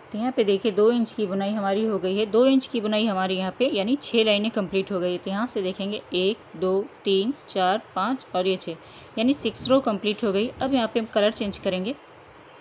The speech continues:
इस तरह से और इस धागे को टाइट कर लेंगे इस तरह से।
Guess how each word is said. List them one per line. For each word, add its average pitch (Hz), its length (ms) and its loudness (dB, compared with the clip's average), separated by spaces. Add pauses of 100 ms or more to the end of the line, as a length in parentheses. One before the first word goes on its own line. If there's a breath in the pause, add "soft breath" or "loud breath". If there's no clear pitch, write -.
(460)
इस 180 180 -10
तरह 180 160 -6
से 285 180 -10 (440)
और 180 100 -4
इस 175 140 -8
धागे 180 200 -2
को 180 140 -4
टाइट 196 280 -2
कर 240 140 -2
लेंगे 233 240 -2
इस 226 120 -8
तरह 226 220 -8
से। 254 120 -12